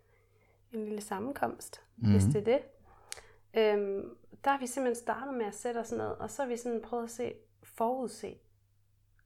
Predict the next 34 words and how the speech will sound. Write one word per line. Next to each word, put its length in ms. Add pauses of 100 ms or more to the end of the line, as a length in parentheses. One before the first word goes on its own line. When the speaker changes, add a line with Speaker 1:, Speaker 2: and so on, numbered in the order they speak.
(120)
Speaker 1:
drama. 360 (1080)
Og 100
så 120
tænker 320
du, 80 (220)
drama? 400 (720)
Og 100 (460)
<laughs> 360
hvad 160
er 80
det 160
for 80
en 260
familie, 420
de 80
kommer 280
fra? 260
Speaker 2:
Ja. 180 (100)
Speaker 1:
<laughs> 80
Altså, 380 (800)
altså, 240 (600)
er 100
det, 100 (260)
er 120
det 140
sådan 280
en, 120 (240)
en 220 (200)
familie 360
fyldt 200
med 80
skuespillere, 840
eller 160
hvad 200